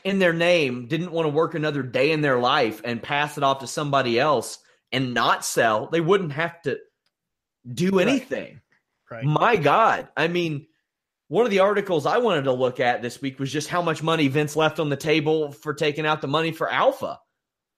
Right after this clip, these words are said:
Speaker 2: Hmm.
Speaker 1: He left a lifetime of money on the table from the time that he s-, took out money for Alpha to now. I mean,
Speaker 2: Yeah, the
Speaker 1: we're talking
Speaker 2: stock.
Speaker 1: like fifty to sixty million, right?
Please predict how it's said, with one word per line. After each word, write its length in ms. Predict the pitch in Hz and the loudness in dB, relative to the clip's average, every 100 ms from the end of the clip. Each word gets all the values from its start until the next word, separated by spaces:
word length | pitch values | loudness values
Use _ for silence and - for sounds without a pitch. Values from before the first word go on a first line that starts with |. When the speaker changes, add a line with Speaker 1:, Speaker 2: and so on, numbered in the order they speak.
| _ | _
Speaker 2:
Hmm. 80 | 185 175 _ - | -10 -10 _ 0
Speaker 1:
He 120 | 311 | 4
left 260 | 311 240 | 4 4
a 60 | 185 | 4
lifetime 720 | 170 175 226 - - 226 233 | 4 4 2 -2 -2 0 0
of 120 | 214 | -2
money 300 | 170 214 226 233 | 0 0 2 0
on 120 | 233 | 0
the 80 | 226 | -2
table 720 | - 269 320 196 175 202 - _ _ | 2 2 2 0 -2 -4 -12 _ _
from 160 | - 220 | 0 2
the 100 | 202 | 0
time 380 | 190 208 226 254 | -4 -2 -2 0
that 100 | 226 | -4
he 200 | 196 214 | -4 -6
s-, 240 | 196 - | -8 -10
took 240 | - 233 220 | -6 -4 0
out 180 | 202 | 0
money 220 | 185 190 202 | 2 0 0
for 200 | 196 165 | -2 0
Alpha 520 | 175 247 254 143 147 - _ | 2 2 2 -2 -2 -8 _
to 120 | - 185 | -6 -2
now. 580 | 185 202 269 240 - _ _ - | 0 0 -2 -4 -6 _ _ -2
I 160 | 190 | 2
mean, 240 | 202 214 196 | 2 2 0
Speaker 2:
Yeah, 200 | 160 139 | 0 -2
the 100 | 127 | -6
Speaker 1:
we're 40 | 233 | -8
talking 280 | 285 262 | -2 -2
Speaker 2:
stock. 60 | 202 | 0
Speaker 1:
like 160 | 175 - | -2 -4
fifty 400 | - 214 208 202 | -4 -4 -4 -6
to 80 | |
sixty 360 | 190 226 214 214 | -6 -6 -6 -6
million, 480 | 190 214 320 208 107 | 0 2 2 2 0
right? 300 | 110 165 | 2 0